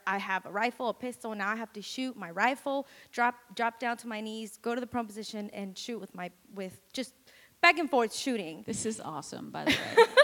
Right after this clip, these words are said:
Speaker 1: And as I'm doing that, I'm like, I'm starving. I, I'm tired of not seeing my son. Um, I see my son, he's sleeping. I have to come back to work. I see my son, I haven't slept, dropped him off at school. I have to go back to work.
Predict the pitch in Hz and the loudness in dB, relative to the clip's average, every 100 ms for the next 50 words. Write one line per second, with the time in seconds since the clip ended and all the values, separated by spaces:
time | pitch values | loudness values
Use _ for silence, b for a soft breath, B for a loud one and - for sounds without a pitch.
0 | - 679 - 605 - B B B B B | 10 8 8 -2 -2 B B B B B
1 | - 320 359 359 370 302 302 359 415 370 | 2 8 8 8 6 6 2 2 2 2
2 | 254 202 196 214 - 277 262 240 226 220 | 4 6 4 2 -2 -2 2 0 0 -6
3 | 208 - - 196 196 240 330 339 - 196 | -6 -8 -2 -2 -2 -4 -4 -4 -8 -6
4 | 208 - 214 208 - 190 214 240 233 202 | -6 -6 -6 -6 -2 0 2 2 0 0
5 | - 208 190 175 - 190 214 277 339 B | -6 -6 -6 -8 -6 -4 -2 -2 -4 B
6 | B B B - 214 185 185 180 - _ | B B B 0 2 4 0 -6 -16 _
7 | _ 226 247 262 240 226 - 247 254 262 | _ -4 -4 0 0 0 2 2 2 0
8 | 254 - - 226 - 294 285 277 262 - | -4 -12 -8 -8 -2 -2 0 0 0 0
9 | 202 202 202 208 170 - 180 240 254 - | -4 -6 -6 -4 -4 -4 -2 0 0 -4
10 | - B B 202 - 262 254 254 254 247 | -20 B B -8 -2 2 2 2 2 2
11 | 247 254 - 208 220 208 - 247 240 226 | 2 -4 -4 0 0 -2 -2 4 4 4
12 | - 202 214 202 185 - - 262 269 269 | -2 -2 0 -2 -2 -10 -4 0 0 0
13 | 185 190 196 165 - 196 220 254 254 | -4 -10 -10 -10 -10 -8 -4 -4 -6